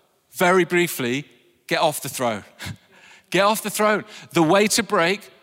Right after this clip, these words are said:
pride and greed and "all this is mine" is to give it away.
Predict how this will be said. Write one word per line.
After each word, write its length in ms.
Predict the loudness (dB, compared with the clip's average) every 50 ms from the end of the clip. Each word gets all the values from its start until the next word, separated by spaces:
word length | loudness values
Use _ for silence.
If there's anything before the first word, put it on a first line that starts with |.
| _ _ _
pride 520 | -4 -2 0 2 4 4 2 2 0 -2 -6 -12 -10
and 160 | -8 -8 -6
greed 380 | -6 -4 -2 0 0 -2 -2 -4
and 160 | -6 -8 -4
"all 240 | -2 0 2 2 2
this 160 | 2 0 0
is 100 | -2 -2
mine" 260 | -2 0 0 -2 -2 -4
is 100 | -6 -6 -6
to 100 | -8 -10
give 320 | -8 -2 -2 0 0 0
it 100 | -2 -4
away. 300 | -2 -2 -4 -4 -4